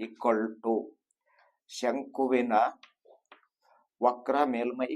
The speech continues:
ವಿಸ್ತೀರ್ಣ, ವಕ್ರ ಮೇಲ್ಮೈ ವಿಸ್ತೀರ್ಣ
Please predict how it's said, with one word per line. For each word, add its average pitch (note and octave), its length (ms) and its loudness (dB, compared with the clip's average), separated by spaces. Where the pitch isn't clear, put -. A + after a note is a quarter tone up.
ವಿಸ್ತೀರ್ಣ, A2+ 560 -6
ವಕ್ರ - 360 0
ಮೇಲ್ಮೈ A2 420 -2
ವಿಸ್ತೀರ್ಣ G2+ 540 -6